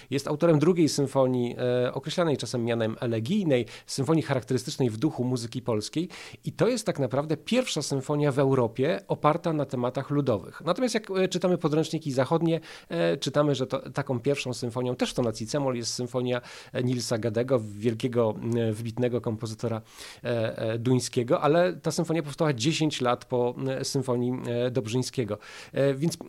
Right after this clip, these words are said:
mm, rytmy, e, rytmy, e, w muzyki ludowej, e, z pewnością, e, także elementy, e, na pewno harmoniczne, skalowe. Mm, e, to wszystko gdzieś tutaj, mm, e, w-, wspólnie się łączy i buduje, e, zaczyna budować jakąś, e, tożsamość.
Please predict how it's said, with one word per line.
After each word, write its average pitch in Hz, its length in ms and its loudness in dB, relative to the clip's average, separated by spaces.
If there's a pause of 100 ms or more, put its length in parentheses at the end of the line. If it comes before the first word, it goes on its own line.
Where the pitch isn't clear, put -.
(400)
mm, 151 320 4 (360)
rytmy, 165 720 4 (160)
e, 143 240 2
rytmy, 156 300 2
e, 151 200 2 (240)
w - 320 -12 (200)
muzyki 147 340 0
ludowej, 135 520 2
e, 127 260 -2
z - 80 -6
pewnością, 151 760 2
e, 135 200 0
także 123 420 -4
elementy, 120 840 -2 (180)
e, - 20 -4
na 117 100 -2
pewno 113 240 -6
harmoniczne, 113 800 0
skalowe. 113 640 -2 (420)
Mm, 127 280 0
e, 131 120 0
to 139 120 -2
wszystko - 300 -6
gdzieś 123 220 -6
tutaj, 131 420 0
mm, 135 200 -2
e, - 20 -6 (340)
w-, 135 320 -12
wspólnie 151 440 2
się 143 140 0
łączy 151 320 0
i 151 80 -2
buduje, 147 640 4
e, 139 220 0
zaczyna 151 280 2
budować 151 360 2
jakąś, 143 380 -2
e, 135 100 -2
tożsamość. - 680 -6